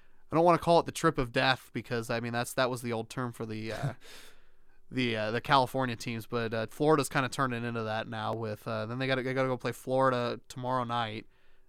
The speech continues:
Speaker 1: and then they have to play Tampa this weekend, and tho-, I mean, those are,
Speaker 2: Two of the
Speaker 1: again,
Speaker 2: best teams in the league.
Speaker 1: again, I mean, they're two teams that can score
Speaker 2: Yeah.
Speaker 1: a lot. We've seen Florida's averaging, like, six goals a game or something
Speaker 2: Yeah, and I think there
Speaker 1: ridiculous
Speaker 2: was a
Speaker 1: like that.
Speaker 2: stretch of three games where they had, like,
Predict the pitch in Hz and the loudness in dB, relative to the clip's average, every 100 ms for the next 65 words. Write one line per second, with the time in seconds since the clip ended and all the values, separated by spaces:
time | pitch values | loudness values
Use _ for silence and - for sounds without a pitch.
0 | - - 120 117 120 123 120 120 117 - | -20 -12 -8 -4 -4 -2 0 0 -4 -6
1 | 123 113 - 131 123 117 110 113 - 117 | -4 -4 -4 -2 -2 -2 -2 -4 -8 -12
2 | - 117 117 117 110 110 110 110 110 120 | -8 -6 -6 -8 -8 -8 -8 -8 -8 -8
3 | 117 117 127 135 143 151 156 135 110 - | -6 -2 0 2 4 4 4 2 -2 -4
4 | 120 110 107 104 104 101 101 127 139 120 | -6 -6 -8 -8 -8 -8 -6 2 4 4
5 | 131 131 135 139 185 - 175 156 147 139 | 2 0 0 0 -2 0 0 2 0 0
6 | 131 - 147 139 120 101 _ 123 127 117 | -4 -2 2 2 2 -2 _ -6 -2 0
7 | 107 139 135 127 135 120 110 - 131 123 | 2 4 4 4 4 4 0 -4 -6 -4
8 | - 147 135 - 143 151 135 123 139 147 | 0 0 0 2 6 6 6 4 2 2
9 | 135 131 123 120 - - 151 - 135 127 | 0 -2 -2 -4 -4 -4 -4 -2 0 0
10 | 120 113 120 123 113 - 117 127 123 131 | 0 -4 -4 -4 -4 -4 -2 0 2 2
11 | 143 135 127 135 131 107 107 117 127 - | 2 2 2 2 2 0 -4 0 -2 -2
12 | 117 - 123 123 120 120 120 113 113 110 | -8 -6 -4 -2 0 0 0 -2 -2 0
13 | 110 110 107 | -2 -2 -6